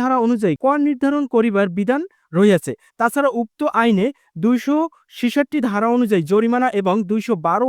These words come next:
অনুযায়ী লঙ্ঘন অপরাধ বিধান রয়েছে। মূলত যদি সে বাইশ দিনের মধ্যে এই ব্যাখ্যাটা দিতে ব্যর্থ হয় এবং সে রিটার্ন দিতে ব্যর্থ হয়, তাহলে কিন্তু উল্লেখিত যে এখানে ধারাগুলো বলা হয়েছে, এই ধারা অনুযায়ী তাকে জরিমানা দিতে বাধ্য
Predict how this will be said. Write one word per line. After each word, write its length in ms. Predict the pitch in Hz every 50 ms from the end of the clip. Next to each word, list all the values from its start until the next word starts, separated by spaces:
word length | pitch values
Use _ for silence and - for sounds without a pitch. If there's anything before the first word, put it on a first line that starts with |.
| 254
অনুযায়ী 360 | 247 254 247 202 220 185 208 269 269 _ _ _ _ _ _
লঙ্ঘন 500 | 202 180 180 185 208 226 226 214 247 277 277 - - 202
অপরাধ 320 | 190 - 226 240 302 - - _ _ _ _ _ _
বিধান 300 | 151 185 202 190 226 262 233 185
রয়েছে। 280 | 165 151 139 - - 117 - _ _ _ _ -
মূলত 220 | 175 214 240 226 277 247 233 - _ _ _ _ _ -
যদি 340 | 139 147 190 202 196 247 247 208 -
সে 140 | - 214 220 226 208 160 131
বাইশ 220 | 139 135 151 160 160 170
দিনের 200 | 202 214 214 208 214
মধ্যে 200 | 214 202 190 214 202 160
এই 60 | 156 147 143
ব্যাখ্যাটা 340 | 143 143 - - 190 175 196 - _ 170 147
দিতে 220 | 160 170 - 196 185 185 190 165 151 143
ব্যর্থ 220 | 151 170 - _ 240 208 175
হয় 140 | 180 143 131 185 180
এবং 140 | 170 190 196 202 190 -
সে 120 | - 208 208 220 - _ _ _ _ 143 156
রিটার্ন 300 | 185 196 254 269 285 285 254
দিতে 140 | 277 247 269 214 196
ব্যর্থ 180 | 196 190 - - 170
হয়, 120 | 160 175 - - _ -
তাহলে 220 | 226 262 285 294 277 277
কিন্তু 180 | 247 185 - 175 - -
উল্লেখিত 400 | 233 240 254 254 277 - 277 254 - 269 240
যে 60 | 269 233 190
এখানে 220 | - 202 214 214 185 - -
ধারাগুলো 440 | - 151 170 190 196 196 214 233 226 175 160
বলা 160 | 165 165 180 185
হয়েছে, 220 | 190 185 151 - 185 - 226
এই 80 | 247 214 175
ধারা 240 | 147 139 156 160 185 196 208
অনুযায়ী 280 | 208 196 143 165 214 277 - 156
তাকে 200 | 151 143 - 254 359 - _ _ _ _ 135
জরিমানা 420 | 139 190 185 190 202 202 208 226 226
দিতে 240 | 185 196 180 - 302 392 - _ _ _ 117 113
বাধ্য 280 | 147 156 170 151 131